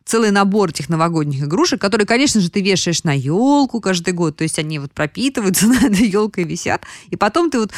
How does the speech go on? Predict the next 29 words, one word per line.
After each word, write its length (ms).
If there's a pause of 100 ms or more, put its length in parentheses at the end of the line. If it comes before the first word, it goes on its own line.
(160)
говоришь: 180
«Вот 100
тебе 100
восемнадцать 420
лет, 160
вот 140
твои 180
восемнадцать 600
игрушек», 360
да? 120
Потом 240
можно 240
докрутить, 440
да, 100
ты 100
это, 120
может 200
быть, 120
там, 140
твоим 280 (340)
свадебным 480
приданым 560
или 80
в 60
твой 200
дом 220
или 100
так 240
далее. 300